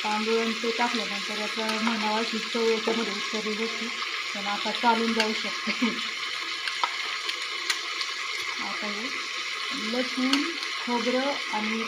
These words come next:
आल्याचा तुकडा एवढं वाटण मी मिक्सरच्या भांड्यामध्ये बारीक केलेलं होतं आणि ते चुकून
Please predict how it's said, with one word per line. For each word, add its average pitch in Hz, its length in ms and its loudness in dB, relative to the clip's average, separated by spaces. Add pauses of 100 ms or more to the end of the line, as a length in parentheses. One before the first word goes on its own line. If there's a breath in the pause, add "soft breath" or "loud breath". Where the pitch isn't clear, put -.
आल्याचा 208 340 2
तुकडा 180 300 -2 (1040)
एवढं 214 220 2
वाटण 214 300 0
मी 220 220 0
मिक्सरच्या 214 420 0
भांड्यामध्ये 214 540 0 (2000)
बारीक 214 360 0
केलेलं 220 300 2
होतं 220 260 0 (1200)
आणि 208 220 -2
ते 220 60 -2
चुकून 277 520 0